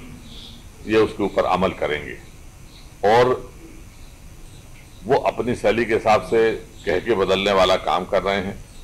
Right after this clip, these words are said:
आज नतीजा ये है कि सारे मध्य प्रदेश के लोग उनके यहाँ दरवाजे पर बैठ रहे हैं, अनशन कर रहे हैं, अपनी आवाज़ें बुलंद करने का काम कर रहे हैं और जनता के बीच में जाके स्वाभाविक रूप से वो यही कहेंगे कि जो वादा किया है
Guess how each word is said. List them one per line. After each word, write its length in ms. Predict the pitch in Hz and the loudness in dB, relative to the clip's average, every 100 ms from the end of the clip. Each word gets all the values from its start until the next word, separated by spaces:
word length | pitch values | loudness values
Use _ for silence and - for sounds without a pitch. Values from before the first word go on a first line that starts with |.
| - - 98 | -18 -4 2
आज 160 | 92 | 2
नतीजा 420 | 90 87 104 101 98 | 2 -4 -2 0 2
ये 160 | 87 92 | 2 2
है 140 | 104 | 2
कि 100 | 98 92 | 0 0
सारे 320 | 90 92 95 | 2 2 2
मध्य 180 | 90 90 | 0 -2
प्रदेश 400 | 87 90 92 - | -4 -2 -4 -4
के 80 | 95 | -6
लोग 400 | 82 92 101 95 | -2 0 0 -2
उनके 260 | 90 90 95 | -10 -6 -2
यहाँ 420 | 90 85 80 - - - - - - - - - - - - | 2 2 0 -4 -10 -10 -18 -20 -18 -18 -20 -12 -10 -6 0
दरवाजे 420 | 95 98 98 98 | 4 6 6 4
पर 180 | 95 92 | 2 4
बैठ 280 | 90 92 | 4 4
रहे 120 | 98 90 | 4 2
हैं, 180 | 92 90 | 2 -2
अनशन 300 | 85 101 - | 0 -2 0
कर 120 | 95 | 0
रहे 140 | 85 92 | 2 2
हैं, 80 | 90 | 0
अपनी 240 | - 90 | -2 0
आवाज़ें 800 | 82 87 90 92 90 85 80 80 | 2 4 4 2 -2 -4 -8 -6
बुलंद 300 | 90 90 90 | -2 -2 0
करने 240 | 92 87 87 | -2 -2 -2
का 120 | 90 | -4
काम 240 | 80 82 80 | 0 -2 0
कर 160 | 90 | -2
रहे 140 | 82 90 | -2 -2
हैं 140 | 87 | 0
और 200 | 92 85 85 | 0 0 -2
जनता 280 | 85 - 87 | -4 0 0
के 140 | 87 | -2
बीच 280 | 78 85 - | -8 -10 -6
में 80 | 82 | -2
जाके 300 | 82 80 92 | -2 -2 -6
स्वाभाविक 480 | - 76 85 87 87 | -4 -2 -2 -2 -8
रूप 180 | 87 - | -10 -6
से 80 | 92 | -4
वो 120 | 87 | -4
यही 220 | 87 87 | -2 -4
कहेंगे 400 | - 76 101 85 65 71 - - - - | -4 -4 -6 -6 -10 -16 -20 -20 -16 -8
कि 80 | 90 | -2
जो 140 | 87 | 2
वादा 300 | 87 90 98 | 4 4 4
किया 320 | 90 87 92 95 | 2 0 2 4
है 160 | 82 | 2